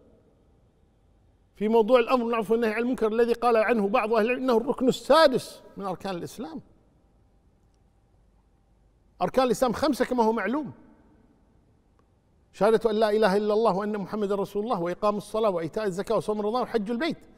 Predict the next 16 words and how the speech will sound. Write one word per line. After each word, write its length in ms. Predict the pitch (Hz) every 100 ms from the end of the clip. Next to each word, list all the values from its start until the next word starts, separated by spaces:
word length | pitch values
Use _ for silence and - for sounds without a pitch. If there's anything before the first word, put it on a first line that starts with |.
| _ _ _
بعض 220 | - 254 269
أهل 80 |
العلم 120 | 240 277
قال 280 | 269 262
الأمر 460 | 247 254 - 339 294
بالمعروف 320 | 262 262 277
والنهي 160 | 254 269
عن 60 |
المنكر 240 | 277 294 285
قد 280 | 277 240 208
يدخل 460 | 320 - 277 269 311
ركنا 320 | - 277 277
سادساً 540 | - 302 339 277 202
إلى 240 | 214 277 277
هذه 220 | 311 240
الدرجة. 500 | 214 330 311 202